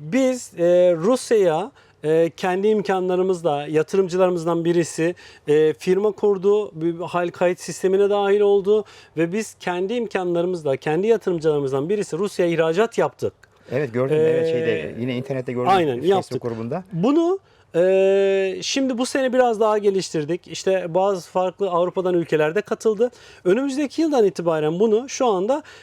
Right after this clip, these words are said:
Speaker 1: e, iç piyasada iki yüz elli gramın altındaki f-, meyveler, işte bim gibi, ŞOK gibi böyle ekonomik, e, sınıf dediğimiz, e, marketlerde, e, daha uygun satışını yapabileceğimiz iki yüz elli gramın
Speaker 2: Hmm.
Speaker 1: altındaki bir firmayla anlaştık.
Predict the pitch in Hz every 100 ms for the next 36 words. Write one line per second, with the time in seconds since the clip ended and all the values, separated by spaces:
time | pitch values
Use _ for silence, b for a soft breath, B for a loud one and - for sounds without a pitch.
0 | B 165 185 180 180 - 226 233 - 269
1 | - 160 175 - 185 196 202 254 240 160
2 | 139 147 131 127 - - 160 170 151 165
3 | 196 190 170 190 B B - - 175 165
4 | 220 196 160 123 127 139 196 202 - 147
5 | 160 170 160 - 180 190 - 170 160 156
6 | 160 - 190 185 196 147 113 - - 151
7 | 139 151 160 - - 170 156 160 240 B
8 | B B 156 165 165 185 220 208 185 -
9 | 165 - 156 156 156 156 139 151 196 185
10 | 214 180 180 175 170 151 147 139 147 139
11 | 131 139 165 170 180 208 226 233 220 -
12 | 254